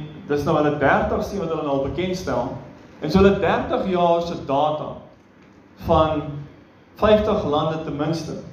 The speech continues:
waar vervolging plaasgevind het en hoe dit ontwikkel het en hoe dit dan versprei het van daai lande na ander lande en ander lande. En saam met hierdie data sien hulle twee dinamikas.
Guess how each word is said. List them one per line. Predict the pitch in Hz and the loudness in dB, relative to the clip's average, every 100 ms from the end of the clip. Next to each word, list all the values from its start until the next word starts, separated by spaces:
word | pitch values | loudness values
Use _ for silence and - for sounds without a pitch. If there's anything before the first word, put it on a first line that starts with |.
| - - - - - - - - 127 | -20 -20 -20 -20 -20 -20 -20 -12 2
waar | 139 156 170 170 | 4 6 4 2
vervolging | 170 - 214 214 214 202 180 | -4 -2 4 4 4 -2 -6
plaasgevind | 190 180 180 180 170 165 160 - | -2 2 2 0 -4 -8 -8 -6
het | 143 143 143 - - _ - 151 | -6 -6 -10 -16 -20 _ -10 -4
en | 143 | 2
hoe | 175 185 | 4 4
dit | 180 | 2
ontwikkel | 147 165 165 147 | 0 0 0 -2
het | 139 | -2
en | 147 | 0
hoe | 190 | 2
dit | 220 | 2
dan | 185 175 | 2 -2
versprei | - - - 214 220 | -4 -8 -4 0 2
het | 196 170 | 2 0
van | 156 131 | -2 0
daai | 143 190 | 2 2
lande | 185 165 160 | 2 0 -2
na | 139 147 | -4 -4
ander | 175 | -4
lande | 165 160 | -4 -4
en | 143 | -6
ander | 151 156 | -6 -4
lande. | 139 131 127 - - - - - - - - - | -4 -2 -4 -6 -12 -18 -20 -20 -20 -20 -14 -6
En | 170 | -4
saam | - 277 330 | 2 2 4
met | 294 | 2
hierdie | 220 208 | 0 4
data | 139 165 143 127 127 - - - - | 4 4 0 -4 -6 -12 -20 -20 -20
sien | - 247 233 | -12 -6 -2
hulle | 220 208 202 | 2 2 0
twee | 240 247 | 2 2
dinamikas. | 202 185 185 196 120 - | 2 2 2 0 -2 -6